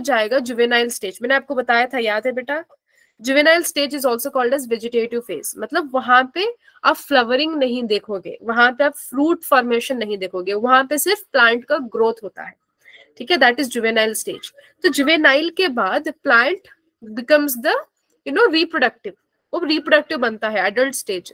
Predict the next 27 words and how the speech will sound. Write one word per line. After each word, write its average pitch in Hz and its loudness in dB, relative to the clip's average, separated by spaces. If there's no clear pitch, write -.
उसको 277 -2
हम 285 0
कहते 240 -4
हैं। 320 -2
वहां 294 4
पे 381 0
सब 302 2
चीजें 285 -2
बनना 254 0
शुरू 247 -4
होती 214 -2
हैं, 208 -4
जैसे 262 -4
flower 254 4
का 277 0
formation 233 -2
होता 208 -4
है, 180 -10
जब 285 2
flower 285 4
होगा 262 0
तो 285 -8
तब 285 0
क्या 285 2
होगा, 254 0
Pollination 254 2
होगा, 190 -8